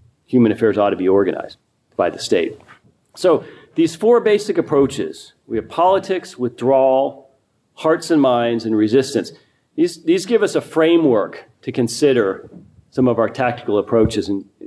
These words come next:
in an unfree world when we ask ourselves the question, "What must be done?" So it brings us back to the aforementioned Professor Hans Hermann Hoppe and, and his speech.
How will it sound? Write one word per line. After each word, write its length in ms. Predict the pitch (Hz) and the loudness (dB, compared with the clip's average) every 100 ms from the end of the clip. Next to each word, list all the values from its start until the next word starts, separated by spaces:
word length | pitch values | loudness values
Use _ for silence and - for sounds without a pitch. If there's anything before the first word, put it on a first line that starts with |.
| - | -6
in 100 | 117 | -2
an 140 | 110 101 | 0 2
unfree 440 | 131 123 120 123 | 2 2 4 2
world 440 | 101 98 82 82 - _ _ _ - | 4 2 2 -2 -10 _ _ _ -8
when 140 | 113 | 0
we 120 | 117 | 2
ask 220 | 120 120 | 2 0
ourselves 360 | 127 - 123 117 | -2 0 0 0
the 40 | |
question, 480 | 113 120 107 107 101 | -2 -2 -2 -4 -6
"What 220 | 104 117 | -2 0
must 240 | 113 98 - | 0 -2 -6
be 80 | 90 | -4
done?" 300 | 92 80 - _ _ _ _ _ - | -2 -2 -6 _ _ _ _ _ -4
So 200 | 180 185 | 0 2
it 140 | 190 | 0
brings 240 | 208 240 | 0 -2
us 120 | 196 - | -2 -2
back 400 | 180 175 160 - | -2 0 -4 -6
to 120 | 156 | -2
the 120 | 139 | 0
aforementioned 520 | 139 139 139 131 127 | 0 0 -2 -2 -6
Professor 380 | 117 123 123 131 | -4 -4 -2 -2
Hans 280 | 117 120 113 | 0 -2 -2
Hermann 200 | 113 104 | -4 -2
Hoppe 300 | 120 120 117 | 0 0 -2
and, 240 | 98 101 - | -6 -8 -10
and 160 | 107 | -10
his 140 | 98 - | -10 -6
speech. 460 | - 139 - - | 0 0 0 -8